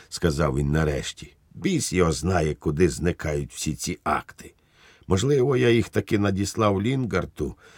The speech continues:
Зараз йому подзвоню". "Алло", говорить підпоручник слідчий Берніс.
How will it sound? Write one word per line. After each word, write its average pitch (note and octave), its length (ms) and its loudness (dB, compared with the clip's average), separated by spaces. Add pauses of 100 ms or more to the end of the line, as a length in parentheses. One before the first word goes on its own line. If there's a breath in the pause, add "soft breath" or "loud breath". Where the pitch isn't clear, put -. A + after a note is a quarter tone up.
(520 loud breath)
Зараз A#2 420 4
йому G#2+ 220 4
подзвоню". E2+ 640 2 (600)
"Алло", F3 420 6 (520 soft breath)
говорить D3 420 4
підпоручник C#3 680 4
слідчий B2+ 480 0
Берніс. F2+ 720 4